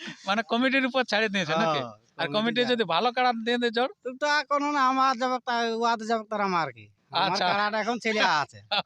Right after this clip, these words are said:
Speaker 1: আচ্ছা,
Speaker 2: এই কি বুঝে কি বছর হারলে, আর বছর ঘুরে খেলবে।
Speaker 1: আচ্ছা, আচ্ছা, আচ্ছা।
Speaker 2: হুম।
Speaker 1: মানে আপনার কোনো ব্যাপার নাই নাকি?
Speaker 2: আমার কোনো ব্যাপার নাই।
Speaker 1: আচ্ছা, আপনার কাড়াটাই যা হবে, পয়সার তো
Speaker 2: হ্যাঁ,
Speaker 1: কমিটি
Speaker 2: আমি তো
Speaker 1: নাকি?
Speaker 2: লাগাবার জন্য করছি।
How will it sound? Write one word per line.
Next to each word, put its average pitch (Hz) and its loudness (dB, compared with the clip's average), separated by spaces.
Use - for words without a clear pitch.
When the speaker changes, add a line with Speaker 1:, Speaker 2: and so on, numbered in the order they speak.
Speaker 1:
আচ্ছা, - -6
Speaker 2:
এই 185 -10
কি 190 -10
বুঝে 180 -8
কি 170 -12
বছর 156 -6
হারলে, 123 -2
আর 147 -2
বছর 156 -8
ঘুরে 156 -6
খেলবে। 110 -14
Speaker 1:
আচ্ছা, 156 -2
আচ্ছা, 127 -10
আচ্ছা। 123 -12
Speaker 2:
হুম। 127 -4
Speaker 1:
মানে 202 -2
আপনার 233 2
কোনো 262 0
ব্যাপার 214 2
নাই 127 -2
নাকি? 156 -2
Speaker 2:
আমার 156 -2
কোনো 147 -12
ব্যাপার 120 -16
নাই। 107 -20
Speaker 1:
আচ্ছা, 151 -6
আপনার 208 -2
কাড়াটাই 208 0
যা 190 -2
হবে, 151 0
পয়সার 170 -2
তো 104 -14
Speaker 2:
হ্যাঁ, 196 -12
Speaker 1:
কমিটি 185 -4
Speaker 2:
আমি 160 -2
তো 226 2
Speaker 1:
নাকি? 202 -2
Speaker 2:
লাগাবার 185 0
জন্য 190 -2
করছি। 185 -6